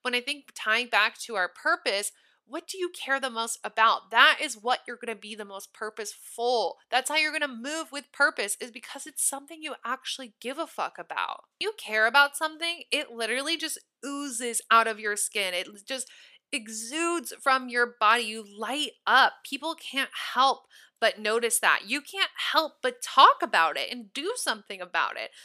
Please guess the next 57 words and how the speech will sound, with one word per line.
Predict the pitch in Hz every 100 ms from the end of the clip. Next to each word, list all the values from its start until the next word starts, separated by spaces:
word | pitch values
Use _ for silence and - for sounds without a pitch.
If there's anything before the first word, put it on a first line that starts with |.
| - -
I |
mean, | 302 302
I |
was | 294 269
even | 277 330 311
on | 240 247 -
a |
call | - - 220 240 226 202
with | 220 214 208
one | 214 226
of | 208
my | 190 208
mentors | 208 196 277 247 202 185 196 -
a |
couple | - 226 208
weeks | 226 247 -
ago, | 208
and | 185 202
she | 226
was | 196 -
telling | - 226 262
me | 220
something | 202 202 190 190 190 - - -
about | 202 185 180 - - - -
something | 233 208 196
going | 190
on | 185 175
in | 180
her | 185 180
life, | 202 302 285 269
and | 220
I | 202
was | 208
like, | 208 196 - -
"I | 254
think | 254 349
you're | 320
having | 302 285 254
this | 240 240
limiting | 226 214 196
belief. | 196 262 415 240
I |
think | 214 208
this | 220 240
is | 214
what's | 220 -
coming | 226 202 240
up | 359
for | 277
you. | 233 180 185
Like, | 185
this | 208 208
is | 233 233
something | 220 214
that | 202
I | 190
help | 196 214 202